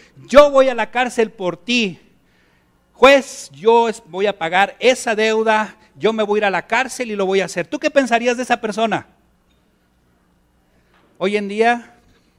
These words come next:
pues, qué sonso, ¿no? Qué tonto. Pero te digo algo,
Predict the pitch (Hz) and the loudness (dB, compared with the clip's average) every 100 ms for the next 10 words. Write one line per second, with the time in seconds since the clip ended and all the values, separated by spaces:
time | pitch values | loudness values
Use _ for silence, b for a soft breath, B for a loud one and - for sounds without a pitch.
0 | _ _ _ _ _ - 135 - 170 170 | _ _ _ _ _ -20 -16 -12 -10 -8
1 | 180 202 190 156 - _ _ _ _ _ | -8 -8 -10 -10 -14 _ _ _ _ _
2 | _ b b b b b b b _ _ | _ b b b b b b b _ _
3 | _ _ - 175 - 160 202 180 143 _ | _ _ -6 -6 -4 -6 -6 -12 -18 _
4 | _ _ - 147 160 180 226 220 220 226 | _ _ -12 -8 -6 -6 -2 -2 -2 -2
5 | 240 | -6